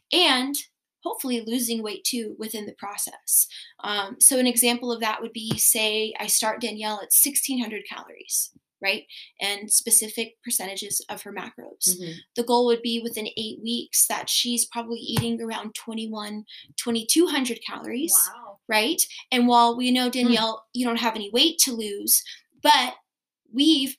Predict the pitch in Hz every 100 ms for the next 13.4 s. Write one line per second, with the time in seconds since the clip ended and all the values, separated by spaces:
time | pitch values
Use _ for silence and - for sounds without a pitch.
0 | - 220 262 - 277 247 226 214 - 240
1 | - - - - _ _ _ _ _ 160
2 | 151 131 247 226 226 269 - - - 240
3 | 254 233 285 277 247 254 277 - - _
4 | _ _ - 254 240 - 165 - - _
5 | _ _ _ - 233 233 262 269 254 240
6 | 247 254 247 254 233 226 269 285 294 285
7 | 277 277 269 240 240 233 226 233 240 233
8 | 240 233 214 254 254 240 240 240 - 226
9 | 220 220 - 240 240 240 240 233 - 285
10 | 349 403 381 359 330 269 240 240 254 247
11 | 233 233 226 220 - 214 202 202 - -
12 | - - 247 220 - 233 220 202 214 185
13 | 185 254 359